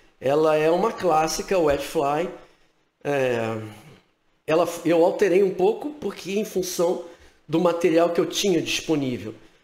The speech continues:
Mas como o tema de hoje são as penas utilizadas para fazer a asa, eu quis destacar a asa dessa mosca aí, porque é o meu atado que eu tenho mais preferência,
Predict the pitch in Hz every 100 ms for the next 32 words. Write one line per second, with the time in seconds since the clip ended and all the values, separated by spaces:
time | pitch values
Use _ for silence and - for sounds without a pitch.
0 | _ 151 160 - 220 247 247 196 196 185
1 | 175 156 143 131 131 - - - 151 151
2 | 151 139 - 170 170 160 131 - 151 143
3 | 143 135 131 - 139 139 135 127 117 120
4 | 151 185 160 170 175 - _ _ _ _
5 | - - 160 165 170 160 135 185 - 175
6 | - 170 165 147 175 170 147 147 147 139
7 | 135 135 - 131 143 156 160 165 175 165
8 | - - - 160 160 160 160 175 170 156
9 | 160 180 190 180 180 180 180 180 185 185
10 | 190 202 170 151 147 -